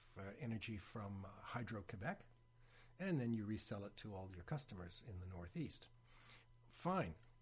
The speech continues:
but what do you do when your customers in the Northeast are generating the energy? Um, what role does your infrastructure then play? What is your business model under these circumstances? These are big unanswered questions, and they're, they're existential.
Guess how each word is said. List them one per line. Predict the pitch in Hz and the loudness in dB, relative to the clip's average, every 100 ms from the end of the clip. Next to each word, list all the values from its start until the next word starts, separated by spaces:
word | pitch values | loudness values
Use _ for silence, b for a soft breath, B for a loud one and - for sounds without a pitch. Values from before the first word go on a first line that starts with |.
| 127 | 0
but | 120 127 | 0 6
what | 160 | 6
do | 190 | 10
you | 160 | 8
do | 110 185 165 120 | 10 10 10 8
when | 117 120 | 6 6
your | 113 | 6
customers | 143 139 139 - | 4 4 2 4
in | 120 | 6
the | 113 | 6
Northeast | 113 165 139 | 6 4 2
are | 107 | 0
generating | 120 110 107 101 | 2 4 4 2
the | 101 | 6
energy? | 170 143 80 - - - - B B B - | 8 6 2 -6 -16 -18 -18 B B B -4
Um, | 117 113 117 113 | 0 0 0 4
what | 127 - - | 4 4 2
role | 123 139 135 | 6 8 8
does | 110 101 - | 6 2 0
your | 110 | 0
infrastructure | 113 104 - 107 - 101 | 0 0 -2 -2 -2 -2
then | 92 87 | -2 -2
play? | - 139 95 - - B B B - 107 | 2 2 2 -2 -14 B B B -8 2
What | 117 | 4
is | 120 117 | 6 4
your | 92 | 6
business | 156 165 - | 10 10 10
model | 113 98 95 90 | 6 6 2 0
under | 85 85 | -2 -4
these | 85 | -2
circumstances? | - 143 110 - 90 87 - - - B B B - - - | 2 2 0 -4 -6 -8 -8 -10 -12 B B B -18 -18 2
These | 131 175 - | 8 8 8
are | 95 87 | 0 2
big | 104 151 160 - - - - | 8 8 8 0 -12 -2 6
unanswered | 131 131 139 - 120 | 8 10 6 4 0
questions, | - 135 135 170 160 - B B B 123 | 4 4 4 2 2 -2 B B B 4
and | 131 | 6
they're, | 135 151 156 151 - - | 8 8 6 2 -10 4
they're | 147 170 | 6 8
existential. | 147 156 175 175 - - | 6 6 8 6 6 0